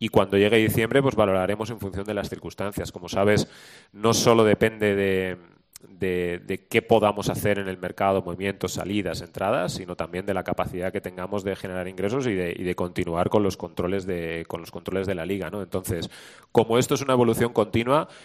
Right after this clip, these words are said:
cuando llegue diciembre, pues, pues ya te diré qué, qué tipo de margen tenemos y si es que lo necesitamos, ¿no? Eh, a-, hasta la fecha, este es el grupo que tenemos, el entrenador, como hemos dicho, eh, está contento y, y vamos a continuar. Hay múltiples circunstancias que pueden suceder durante la temporada, ¿no?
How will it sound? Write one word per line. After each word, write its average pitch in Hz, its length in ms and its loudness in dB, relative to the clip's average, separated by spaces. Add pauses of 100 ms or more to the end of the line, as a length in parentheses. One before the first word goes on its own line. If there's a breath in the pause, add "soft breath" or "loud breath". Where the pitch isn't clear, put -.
(200 loud breath)
cuando 92 260 2
llegue 110 200 4
diciembre, 113 440 4
pues, 90 340 0
pues 87 140 -8
ya 92 140 -2
te 101 80 -2
diré 95 400 0
qué, 92 320 -4
qué 95 120 -4
tipo 98 360 0
de 95 160 0
margen 95 360 -6
tenemos 113 440 0
y 127 100 0
si 120 220 0
es - 100 0
que 135 100 -2
lo 117 140 2
necesitamos, 87 640 -6
¿no? 156 240 -14
Eh, 85 320 -8 (460 loud breath)
a-, - 200 0
hasta 113 220 2
la 104 80 6
fecha, 147 540 4
este 113 180 0
es 110 80 2
el 110 80 2
grupo 107 260 2
que 95 120 0
tenemos, 165 560 -2 (160)
el 92 140 -6
entrenador, 104 500 4
como 98 180 0
hemos 98 160 0
dicho, 92 500 0
eh, 90 440 -6
está 92 200 -6
contento 131 560 0
y, 92 300 -6
y 90 140 -4
vamos 95 320 0
a 90 240 0
continuar. 87 500 -4
Hay 98 80 -2
múltiples 139 460 4
circunstancias 123 580 0
que 107 80 0
pueden 104 180 2
suceder 98 320 2
durante 95 320 0
la 87 120 -2
temporada, 80 480 -6
¿no? 123 160 -6